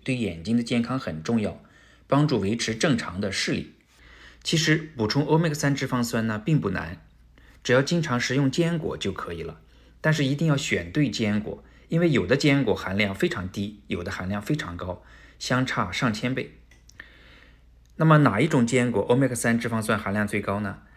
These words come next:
那么在常见的坚果里面，核桃欧米伽三的脂肪酸含量最高，每一百克核桃大概含有欧米伽三脂肪酸六千两百多毫克，是植物欧米伽三脂肪酸最好的来源。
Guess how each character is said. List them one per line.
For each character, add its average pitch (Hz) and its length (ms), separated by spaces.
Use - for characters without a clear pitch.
那 123 100
么 117 120
在 107 160
常 104 240
见 127 140
的 113 80
坚 107 260
果 101 80
里 90 80
面， 87 240
核 - 280
桃 160 320
欧 117 80
米 117 160
伽 98 80
三 110 260
的 110 60
脂 110 180
肪 104 160
酸 101 180
含 92 220
量 95 180
最 113 200
高， - 260
每 117 120
一 170 160
百 95 220
克 - 160
核 92 220
桃 - 360
大 117 120
概 113 120
含 104 220
有 101 140
欧 117 100
米 117 140
伽 101 80
三 107 280
脂 107 140
肪 98 160
酸 98 340
六 143 200
千 117 240
两 98 180
百 87 140
多 - 100
毫 82 200
克， - 180
是 - 180
植 110 220
物 135 140
欧 113 120
米 123 120
伽 113 80
三 104 200
脂 104 140
肪 104 160
酸 104 220
最 151 180
好 92 180
的 90 80
来 90 180
源。 90 280